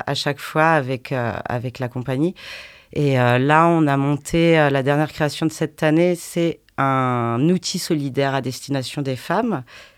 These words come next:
qui s'appelle la Femme Huître. Et c'est une remorque, euh, foraine avec des, des petits jeux, euh, détournés. Et,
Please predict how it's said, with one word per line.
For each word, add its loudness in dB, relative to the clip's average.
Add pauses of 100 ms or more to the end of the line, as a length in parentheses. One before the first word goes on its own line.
(140)
qui -10
s'appelle -4
la 0
Femme -2
Huître. -2 (640)
Et -4
c'est -2
une 2
remorque, 0
euh, 2
foraine 2
avec -2
des, -2
des -4
petits -6
jeux, 0
euh, 2
détournés. -4 (640)
Et, 0